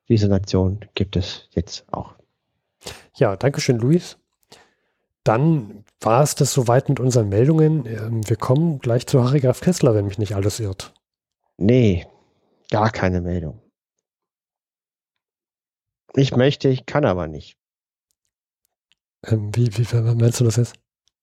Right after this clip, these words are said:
Speaker 1: Er hat keine Meldung.
Speaker 2: Ach so, er hat keine Meldungen.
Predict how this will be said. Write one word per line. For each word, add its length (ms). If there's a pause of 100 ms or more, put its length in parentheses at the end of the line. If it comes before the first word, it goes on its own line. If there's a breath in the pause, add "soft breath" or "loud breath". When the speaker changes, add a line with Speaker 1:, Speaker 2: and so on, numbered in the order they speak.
Speaker 1:
Er 100
hat 100
keine 220
Meldung. 340 (600)
Speaker 2:
Ach 100
so, 160
er 100
hat 140
keine 180
Meldungen. 380